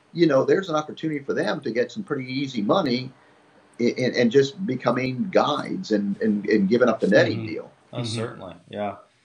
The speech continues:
Speaker 3: It, there's almost like there's this culture of netting here too, where it's, a-, and I'm sure every state sees it, that, that where these guys really just, you know, they, th-,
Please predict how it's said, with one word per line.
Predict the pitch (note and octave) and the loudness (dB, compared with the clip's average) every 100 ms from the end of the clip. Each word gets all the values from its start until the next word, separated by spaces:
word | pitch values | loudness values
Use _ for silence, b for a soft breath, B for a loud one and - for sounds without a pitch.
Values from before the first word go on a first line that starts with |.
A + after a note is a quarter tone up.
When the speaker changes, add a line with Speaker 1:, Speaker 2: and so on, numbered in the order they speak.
| b _ | b _
Speaker 3:
It, | B2+ C3+ C3 C3+ | -6 -4 -2 0
there's | C3 | 2
almost | D3 F3+ F3+ B2 - | 2 2 2 -2 0
like | A2+ G#2+ - | 0 0 -2
there's | G#2 G2+ | -6 -6
this | G2 - | -10 -12
culture | - - G#2+ G#2+ - G2+ | -10 -6 -6 -6 -8 -8
of | F2 | -10
netting | F#2 F2+ F2+ F2 | -8 -8 -8 -12
here | F2+ F2+ | -12 -12
too, | E2+ - G2 F#2+ | -12 -10 -8 -8
where | F2 E2+ | -8 -10
it's, | E2+ - - - _ _ _ _ _ _ _ | -12 -14 -16 -18 _ _ _ _ _ _ _
a-, | G#2 | -10
and | G2+ A2+ | -6 -2
I'm | A#2+ A#2+ | 0 0
sure | - A2+ | -2 0
every | A2 G#2+ G#2 | 0 -2 -6
state | - G2+ F#2+ | -6 -6 -8
sees | - G#2+ A#2 A2+ | -10 -10 -10 -8
it, | F#2+ E2+ - - | -10 -10 -14 -16
that, | F#2 F#2 - _ - | -10 -8 -10 _ -20
that | G#2 | -10
where | A2+ | -8
these | G#2 G2+ | -6 -4
guys | A#2 G#2+ G#2 | -2 -4 -4
really | C#3 D3+ A#2+ | -2 0 0
just, | A2 A2 - - - | -2 -8 -12 -18 -12
you | G2+ | -8
know, | G2 | -8
they, | G2 G2+ | -6 -8
th-, | G#2 G2+ | -10 -18